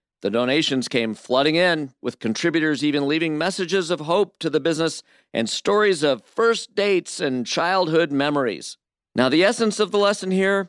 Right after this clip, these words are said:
while not everyone can turn to a GoFundMe campaign to raise donations at this level of significance,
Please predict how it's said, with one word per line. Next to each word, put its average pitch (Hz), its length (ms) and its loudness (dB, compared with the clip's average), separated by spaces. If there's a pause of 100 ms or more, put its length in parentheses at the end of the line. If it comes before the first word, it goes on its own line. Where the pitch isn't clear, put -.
(160)
while 151 200 2
not 214 200 2
everyone 202 400 2
can 143 220 -2
turn 180 320 0
to 156 100 4
a 123 80 2
GoFundMe 165 680 0
campaign 117 680 -2
to 117 140 -6
raise 139 260 0
donations 131 640 -2
at 101 160 -6
this 208 240 -2
level 113 280 0
of 98 120 -6
significance, 110 680 -6